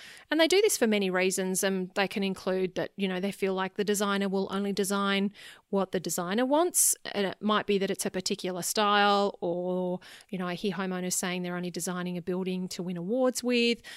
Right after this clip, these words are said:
or it's just something that the designer's personally attached to. Homeowners also feel that the designer's gonna force opinions on them about what they're supposed to have in their home. Uh, they sometimes worry that the designer won't listen to them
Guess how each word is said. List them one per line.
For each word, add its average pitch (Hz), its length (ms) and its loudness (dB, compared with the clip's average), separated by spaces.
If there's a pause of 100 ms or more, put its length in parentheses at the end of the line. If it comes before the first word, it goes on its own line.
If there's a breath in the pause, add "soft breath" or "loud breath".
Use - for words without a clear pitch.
(140 loud breath)
or 190 420 2
it's - 180 -2
just 190 140 0
something 185 360 -4
that 185 140 -6
the 180 80 -2
designer's 185 460 -2
personally 247 520 2
attached 247 420 0
to. 262 300 4 (560 loud breath)
Homeowners 311 420 6
also 233 260 2
feel 208 280 2
that 202 160 -4
the 190 100 -2
designer's 180 480 -2
gonna 175 160 -4
force 185 540 -2
opinions 226 480 -2
on 262 140 -2
them 311 220 -2
about 180 360 -2
what - 220 -4 (120)
they're 180 260 -6
supposed - 360 -6
to 185 60 -8
have 185 140 -4
in 185 120 -4
their 175 140 -2
home. 277 400 0 (540 loud breath)
Uh, 190 380 -2
they 190 160 0
sometimes 202 540 0
worry 196 260 0
that 196 140 -2
the 202 80 -2
designer 196 400 0
won't 180 200 -6
listen 262 300 2
to 285 220 0
them 277 320 0